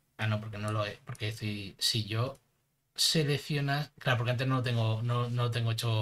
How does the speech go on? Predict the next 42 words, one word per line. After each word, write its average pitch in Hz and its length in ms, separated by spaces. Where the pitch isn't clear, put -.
o 135 80
sea, 131 220
antes 123 200
tenía 135 160
hecho 127 320
esto 127 180
un 123 60
componente, 117 520
pero 151 120
yo 151 100
no 170 80
quiero, 170 220
yo 151 100
no 165 80
quiero 170 140
que 160 80
se 143 80
me 131 80
centre. 117 240
A 120 40
mí, 135 180
a 139 60
mí 139 140
esto 156 160
me, 156 140
a 139 120
mí 139 100
esto 160 160
me 143 80
vale, 127 380
me 123 120
vale 127 220
así. 202 380
Le 131 220
voy 131 260
a 139 140
decir 135 580
que 117 160
me 110 200
lo, 107 960
que 123 140
me 110 680